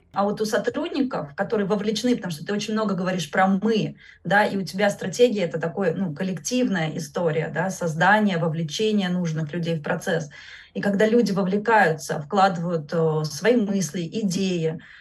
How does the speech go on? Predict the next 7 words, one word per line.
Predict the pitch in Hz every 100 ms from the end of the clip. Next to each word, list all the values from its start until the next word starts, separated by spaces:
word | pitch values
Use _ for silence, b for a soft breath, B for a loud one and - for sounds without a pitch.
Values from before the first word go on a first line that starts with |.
| B
ресурс | - 220 214 254 226 180
свой | - - 190 180
личный, | 196 170 - 170 156 151 -
э, | 165 160
создавая | 185 170 185 180
эту | 160
стратегию, | 156 170 - 359 294 180